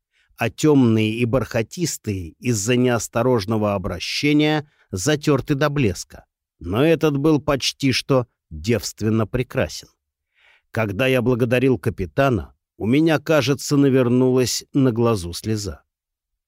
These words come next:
«Ты не думал, — сказал он, стойко вынеся мою признательность, — что сейчас у тебя есть отличный шанс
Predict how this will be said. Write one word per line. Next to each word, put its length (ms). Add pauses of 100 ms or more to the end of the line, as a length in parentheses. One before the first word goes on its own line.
(1300)
«Ты 140
не 140
думал, — 360
сказал 460
он, 260
стойко 500
вынеся 440
мою 280
признательность, — 960 (320)
что 240
сейчас 480
у 60
тебя 280
есть 300
отличный 580
шанс 560